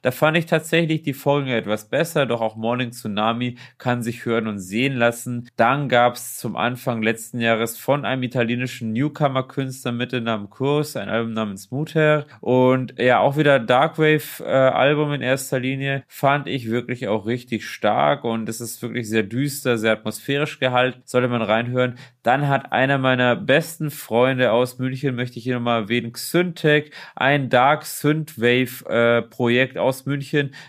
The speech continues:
mit dem Namen Form and Void, ein neues Album rausgebracht, das durfte ich sogar mitproduzieren, darauf bin ich wirklich sehr, sehr stolz, beziehungsweise hab da ein bisschen das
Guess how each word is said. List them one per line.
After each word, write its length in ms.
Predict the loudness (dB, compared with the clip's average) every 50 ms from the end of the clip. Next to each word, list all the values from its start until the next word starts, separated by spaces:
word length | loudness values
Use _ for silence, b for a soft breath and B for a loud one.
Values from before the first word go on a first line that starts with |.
| B
mit 440 | B -2 -2 -2 -2 -4 -14 -18 -16
dem 600 | -12 -10 -6 -2 0 0 0 0 -2 -6 -8 -8
Namen 360 | -4 0 0 0 0 0 -4 -6
Form 340 | -6 -2 0 0 2 2
and 200 | 0 -4 -4 -2
Void, 320 | 0 2 4 4 4 2 2
ein 220 | 0 0 0 0
neues 300 | 0 0 0 0 -2 -2
Album 240 | -4 -2 -2 -2 -2
rausgebracht, 720 | 0 2 0 0 0 -2 -6 -4 -2 -2 -4 -4 -6 -10
das 160 | -12 -10 -6
durfte 280 | -6 -6 -6 -6 -6 -10
ich 100 | -10 -8
sogar 240 | -6 -4 -2 -2 -2
mitproduzieren, 800 | 0 -2 -4 -4 -4 -6 -4 -4 -4 -6 -6 -6 -4 -4 -2 -2
darauf 280 | -2 -2 -2 -4 _
bin 120 | -6 -6 -6
ich 120 | -4 -6
wirklich 300 | -6 -8 -8 -8 -10 -6
sehr, 260 | -2 0 2 2 2
sehr 200 | 2 0 -2 -2
stolz, 440 | -4 -6 -6 -2 0 0 0 0 -2
beziehungsweise 540 | -6 -10 -8 -8 -8 -8 -6 -6 -6 -4 -4
hab 160 | -6 -6 -6
da 80 | -6 -6
ein 100 | -6 -6
bisschen 300 | -8 -8 -8 -8 -8 -8
das 160 | -8 -10